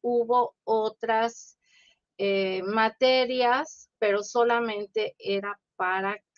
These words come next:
enseñar a las mujeres cosas útiles. Pusieron algunas materias muy interesantes como mecanografía, como telegrafía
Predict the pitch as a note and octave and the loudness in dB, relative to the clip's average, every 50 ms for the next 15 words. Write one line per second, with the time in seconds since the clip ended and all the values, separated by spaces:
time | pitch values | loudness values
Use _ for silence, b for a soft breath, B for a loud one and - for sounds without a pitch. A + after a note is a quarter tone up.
0 | _ _ _ - - F#3+ F#3+ F#3+ - F#3 E3+ F3 F3+ F#3+ G3 G#3 A3 A3 G#3 F#3+ | _ _ _ -10 -8 -8 -8 -8 -10 -10 -10 -8 -6 -4 -4 -2 -2 -2 -4 -6
1 | F#3+ - F#3 E3+ E3 - _ - F#3 F3+ F#3+ G3 - - - F3+ F3+ G#3+ G#3+ - | -10 -10 -12 -14 -16 -12 _ -8 -8 -8 -8 -10 -12 -10 -10 -10 -8 -8 -10 -10
2 | - - D#4 D4 - C#4+ B3 B3 A#3+ A#3+ - _ _ _ _ _ _ _ C4 C4+ | -10 -12 -14 -14 -12 -10 -8 -8 -8 -8 -10 _ _ _ _ _ _ _ -8 -8
3 | - - C#4+ C#4+ D4 D#4 D#4+ E4+ E4+ - _ _ _ _ _ _ _ - A3+ A#3 | -6 -2 0 2 2 2 2 0 -2 -4 _ _ _ _ _ _ _ 0 2 2
4 | A3+ A3+ A3+ A#3 A#3 B3 B3+ - B3 A#3 A3 G#3+ - G3+ G3+ G3 G3 G#3+ A3 A3+ | 2 0 0 0 -2 -2 -4 -2 -2 -2 -2 -2 -2 -2 -2 0 0 0 -2 -2
5 | A#3+ - - - _ _ _ _ - A3+ G#3+ G#3+ G#3+ G#3+ G#3+ A3 A3+ A#3 A#3+ B3 | -4 -6 -10 -20 _ _ _ _ -12 -10 -10 -8 -8 -6 -2 0 2 2 2 2
6 | - - G#3 G3+ G3 - G3+ G3 F3+ F3+ F3+ - - F3+ F3+ F#3 F#3+ - A3 A3 | 0 -4 -8 -8 -6 -4 -4 -2 -2 -4 -4 -2 -2 -2 0 -2 -4 -6 -10 -10
7 | - - - G3 E3+ E3+ E3+ E3 E3+ E3+ - - E3+ D#3+ E3+ E3 D#3+ D#3+ D#3+ - | -12 -10 -8 -8 -6 -6 -6 -8 -10 -10 -10 -10 -8 -8 -8 -8 -8 -8 -8 -8
8 | - _ - - A3+ A3+ A3+ A3 G#3+ G#3 G#3 G3+ G3 G3 - _ _ _ _ _ | -10 _ -10 -6 -4 -4 -4 -4 -4 -2 0 0 0 -2 -4 _ _ _ _ _
9 | _ _ _ _ _ _ _ - A3 G#3+ G#3 G3 G3 F#3+ F#3 F3+ F3+ F3+ F3+ F3+ | _ _ _ _ _ _ _ 2 2 4 4 4 2 2 2 2 2 4 4 4
10 | F3+ F3 E3+ E3 - _ - E3+ E3 E3+ F3 E3 E3 F3 E3+ D#3 E3+ F3 - - | 4 2 2 0 -4 _ -2 -2 -2 -2 -4 -4 -4 -4 -4 -4 -4 -6 -8 -10
11 | - A3 A3 A3 A3 A3 A3 G#3+ G#3+ G#3 | -8 -6 -4 -2 0 2 2 2 0 -2